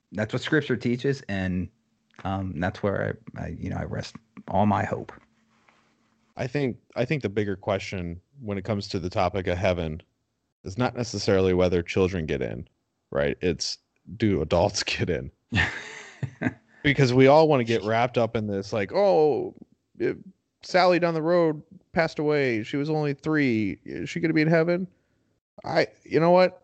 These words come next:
Speaker 2: If God's a merciful God, then, then, and her family was a belie-, believers in Christ, then probably. You know, I, I mean, who knows?
Speaker 1: But even if they weren't believers, we, uh, we don't know.
Speaker 2: We don't know.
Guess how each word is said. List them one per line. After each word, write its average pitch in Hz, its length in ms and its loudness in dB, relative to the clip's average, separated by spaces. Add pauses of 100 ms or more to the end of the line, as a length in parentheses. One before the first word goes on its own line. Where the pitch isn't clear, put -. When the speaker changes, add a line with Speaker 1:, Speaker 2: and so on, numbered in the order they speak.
(120)
Speaker 2:
If 123 200 -2
God's 147 240 4
a 156 60 2
merciful 147 340 0
God, 156 280 2
then, 147 260 0 (300)
then, 131 440 2
and 120 200 0
her 131 120 0
family 139 320 2
was 127 160 0
a 117 40 -4
belie-, 127 360 -2
believers 131 400 0
in 127 100 -4
Christ, 131 300 -2
then 113 180 -4
probably. 87 540 -4 (1080)
You 107 100 -2
know, 113 120 2
I, 107 180 0
I 85 160 -2
mean, 110 340 0
who 127 140 0
knows? 98 240 2 (440)
Speaker 1:
But 143 120 6
even 156 160 8
if 147 60 4
they 151 80 8
weren't 165 200 6
believers, 90 540 2
we, 117 160 2
uh, 120 100 -4
we 120 140 2
don't 107 180 2
know. 120 340 0 (140)
Speaker 2:
We 165 140 8
don't 131 160 6
know. 123 260 2